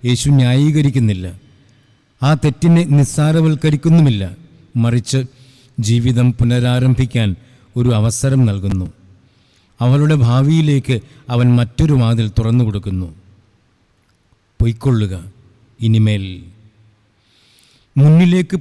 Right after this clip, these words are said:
പോവുക എന്നത് തന്നെയാണ് പ്രധാനം. ഇനിമേൽ എന്നത് ഹൃദയത്തോട് ചേർത്ത് നിർത്തേണ്ട ജാഗ്രതയാണ്.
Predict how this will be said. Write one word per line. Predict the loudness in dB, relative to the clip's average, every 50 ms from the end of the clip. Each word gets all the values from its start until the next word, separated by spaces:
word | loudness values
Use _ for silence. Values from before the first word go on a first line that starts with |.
| -2
പോവുക | -2 0 0 0 0 0 -2 -4 -6 -6 _ -4 0 2
എന്നത് | 2 2 2 0 -2 -4 -6 -10 -16 -20 _ _ _ _ _ _ -2
തന്നെയാണ് | 0 2 2 4 2 2 2 0 0 -2 -4 -6 -8 -8
പ്രധാനം. | -6 -6 -4 -4 -2 -2 -2 -2 -6 -8 -12 _ _ _ _ _ _ _ _ _ _ _ _ _ _ _ 0
ഇനിമേൽ | 2 2 4 4 4 2 2 0 -2 0
എന്നത് | 0 0 2 0 0 -2 -4 -6 -12 -20 _ _ _ _ _ _ -6 -4
ഹൃദയത്തോട് | -2 0 0 2 0 0 -2 -2 -2 0 0 0 0 -2 -2
ചേർത്ത് | -2 0 0 -2 -2 0 0 2 2
നിർത്തേണ്ട | 0 0 -2 -2 0 2 2 2 0 0 -4 -6 -4 -2
ജാഗ്രതയാണ്. | -2 0 0 -2 -2 -2 -2 -2 -2 -2 -4 -4 -6 -6 -8 -10